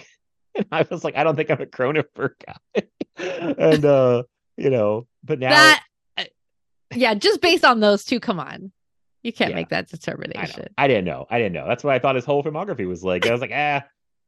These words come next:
Speaker 1: it's just,
Speaker 2: <laughs>
Speaker 1: it's just weird, or it's really dull." And I don't know, like, um, but Scanners got so built up 'cause of the head explosion. And then, like, you watch Scanners and you're like,
Speaker 2: Mm-hmm.
Speaker 1: "It's a lot of other movie that's not."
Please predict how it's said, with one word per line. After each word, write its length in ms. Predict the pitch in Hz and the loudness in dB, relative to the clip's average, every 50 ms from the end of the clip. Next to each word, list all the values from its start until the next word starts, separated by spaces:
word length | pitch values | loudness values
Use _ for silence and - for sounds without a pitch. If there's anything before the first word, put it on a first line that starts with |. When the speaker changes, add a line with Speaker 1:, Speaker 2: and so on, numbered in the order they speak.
| _ - 415 - _ - | _ -4 -4 -2 _ -4
Speaker 1:
it's 100 | - - | -4 -2
just, 300 | - - 349 - - - | -2 -4 -4 -4 -6 -8
Speaker 2:
<laughs> 1120 | - - - - _ _ _ _ _ _ _ _ _ _ _ _ _ _ _ _ _ _ | -6 -6 -6 -6 _ _ _ _ _ _ _ _ _ _ _ _ _ _ _ _ _ _
Speaker 1:
it's 140 | - - - | -14 -14 -10
just 240 | - 139 135 - - | -8 -8 -8 -8 -10
weird, 480 | 104 101 120 135 139 135 135 139 135 131 | -8 -4 -2 0 2 4 4 4 4 2
or 140 | - 120 123 | 2 0 -2
it's 100 | 120 - | -2 -4
really 200 | 117 117 120 117 | -6 -6 -6 -6
dull." 640 | 98 - - 110 113 113 113 110 110 110 110 - _ _ _ _ _ _ - | -6 -4 -2 -2 0 2 2 2 2 0 0 -2 _ _ _ _ _ _ -6
And 440 | - 104 104 101 101 104 104 104 104 | -2 0 2 2 2 0 -2 -4 -4
I 100 | - 113 | -2 -2
don't 120 | 110 104 101 | -2 -2 -2
know, 200 | 92 85 80 85 | -2 -4 -4 -4
like, 280 | 98 107 104 104 - _ _ _ _ _ - | -4 -4 -4 -4 -6 _ _ _ _ _ -6
um, 500 | 113 113 110 110 107 104 101 101 101 101 _ _ _ _ _ _ | -4 -2 -2 -2 -4 -6 -8 -10 -12 -16 _ _ _ _ _ _
but 220 | - 117 - - - | -6 -6 -6 -6 -4
Scanners 280 | - 151 220 247 - | 0 0 0 0 0
got 140 | - 170 - - | -2 -4 -2 -2
so 120 | 156 151 | -2 -2
built 240 | 127 143 131 123 - | 0 -2 -2 -2 -2
up 180 | 123 123 - | -6 -6 -6
'cause 160 | - 127 117 - | -8 -12 -10 -6
of 40 | 110 | -4
the 40 | 104 | -4
head 120 | 175 165 | -4 -4
explosion. 460 | 117 - - 82 76 73 73 80 85 82 | -4 -6 -8 -8 -8 -8 -8 -8 -10 -8
And 80 | 90 | -8
then, 140 | 98 101 95 | -8 -8 -8
like, 160 | 92 87 - 104 | -8 -8 -8 -6
you 60 | 98 | -4
watch 200 | 98 101 - - | -4 -4 -4 -6
Scanners 480 | - 110 110 113 85 85 85 82 - | -8 -8 -6 -6 -4 -4 -4 -4 -6
and 80 | 165 170 | -6 -6
you're 120 | - - | -6 -6
like, 240 | - 196 - 196 190 | -4 -4 -4 -4 -6
Speaker 2:
Mm-hmm. 80 | 180 170 - _ _ _ _ _ _ _ _ _ _ _ _ _ _ | -6 -10 -14 _ _ _ _ _ _ _ _ _ _ _ _ _ _
Speaker 1:
"It's 80 | - | -10
a 40 | 107 | -8
lot 140 | 98 107 110 | -6 -6 -4
of 80 | 104 | -6
other 160 | 110 104 107 101 | -6 -6 -6 -6
movie 320 | 104 113 120 107 98 87 | -6 -6 -6 -6 -6 -6
that's 240 | 80 85 - _ - | -6 -8 -10 _ -10
not." 220 | 95 95 95 - | -8 -8 -8 -8